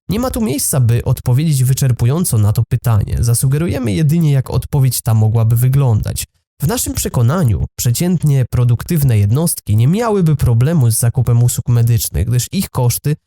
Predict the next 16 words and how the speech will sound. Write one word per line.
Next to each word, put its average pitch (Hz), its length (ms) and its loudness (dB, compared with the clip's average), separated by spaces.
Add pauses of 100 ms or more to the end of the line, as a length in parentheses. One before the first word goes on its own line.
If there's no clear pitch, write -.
(160)
byłyby 220 300 -2
w - 40 -4
przypadku 185 440 -2
cepom 151 420 0
radykalnie 117 580 2
niższe 143 340 0
niż 175 140 0
w - 80 -8
systemie 110 440 0
państwowym 123 680 0
obecnym. 123 580 -2 (300)
Wynikałoby 156 520 -2
to 220 120 -4
z - 120 -4
trzech - 360 -4
czynników. 123 640 0